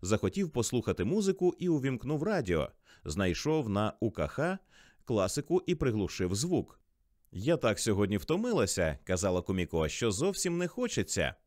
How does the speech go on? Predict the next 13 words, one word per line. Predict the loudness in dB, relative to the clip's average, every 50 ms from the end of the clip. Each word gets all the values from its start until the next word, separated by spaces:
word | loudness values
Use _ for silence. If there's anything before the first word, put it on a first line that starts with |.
| _
Пробач». | -2 0 0 2 2 2 0 0 -2 -4 -10 -14 _ _ _ _ -20 -20 -14 -10
«Гаразд, | -6 -2 2 2 4 4 4 2 0 -2 -6 -8 -6
немає | -4 -2 -2 0 0 0 0 0
значення», — | 0 0 0 -2 -2 -2 -4 -4 -2 -2 -2 -4 -6 -8 -6
відповідав | -4 -4 -4 -2 -2 -2 0 0 0 0 0 0
я. | 0 0 0 0 0 -4 _ _ _ _ _ _ -20 -18 -6
Після | -2 -2 0 0 0 -2
того, | 0 2 2 4 4 4
як | 4 4 2 0
скінчилася | -2 -2 -2 -2 0 0 0 2 2 2 2 2 0 0
струнна | 0 -2 -2 -2 0 0 0 0
серенада | 0 0 2 2 2 2 2 2 2 0
Чайковського, | 0 0 -2 -2 -2 0 -2 -2 -2 -2 -2 0 2 2 2 2 0